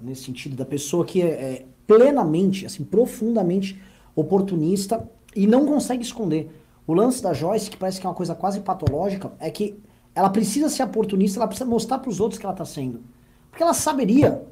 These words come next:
que aquela festa tava lotada de bolsonarista, tinha gente com a camiseta assim, "Bolsonaro, estamos com o presidente", no meio da festa, camiseta verde e amarela, ela sabia que ia ser filmada, ela não consegue se aguentar.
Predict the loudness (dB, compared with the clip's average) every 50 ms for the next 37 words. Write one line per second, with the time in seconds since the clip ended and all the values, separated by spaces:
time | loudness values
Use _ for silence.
0 | -20 _ -20 -20 -12 -10 -8 -6 -4 -4 -4 -2 -4 -4 -4 -4 -2 2 4 4
1 | 2 2 2 2 2 4 4 2 2 0 0 -4 -4 -4 -6 -6 -4 -4 -4 -6
2 | -6 -8 -6 -6 -4 -2 -2 -2 -4 -4 -4 -2 0 2 2 0 0 -4 -6 -4
3 | -4 -4 -4 -4 -8 -18 -20 -20 -10 -2 4 6 6 6 4 2 -2 -2 0 0
4 | 0 0 2 2 2 2 2 2 0 0 -2 -4 -4 -4 -4 -6 -4 -2 -2 -2
5 | -2 -2 -4 -2 0 2 4 6 6 6 6 4 0 0 -2 -4 -4 -6 -6 -8
6 | -6 -4 -4 -2 -2 0 2 2 2 2 2 0 0 2 0 0 0 -2 -2 -2
7 | 0 0 0 2 2 0 -4 -6 -6 -10 -10 -8 -6 -6 -6 -6 -8 -8 -10 -12
8 | -16 -20 -20 _ -20 -14 -4 0 2 4 4 6 4 4 2 2 0 -2 0 -2
9 | -2 -2 -4 -8 -8 -8 -8 -6 -6 -4 -4 -6 -6 -10